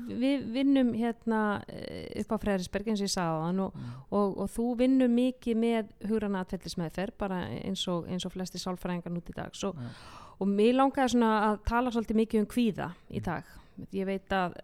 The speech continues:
Speaker 1: þar er, er þú mikill viskubrunnur og, og býr, og ert hokin af reynslu þar.
Speaker 2: Mm.
Speaker 1: Eh,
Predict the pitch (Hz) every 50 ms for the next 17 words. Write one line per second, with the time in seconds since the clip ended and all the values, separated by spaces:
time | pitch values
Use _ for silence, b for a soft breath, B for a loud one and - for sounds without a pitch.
0 | - - - 202 196 196 190 196 190 185 - - - - 196 185 - - - 196
1 | 190 196 190 180 185 185 180 208 202 - - - 202 175 - 196 196 190 170 160
2 | 160 170 175 175 175 170 - - - 180 175 175 170 - - - 202 196 180 -
3 | - 190 185 180 - - 196 208 220 208 - 208 190 185 185 185 202 208 214 -
4 | - - - 165 170 185 - - 190 165 160 - - - B B B 123 113 107
5 | 107 107 113 B B B B - - 202 196 196 196 185 185 -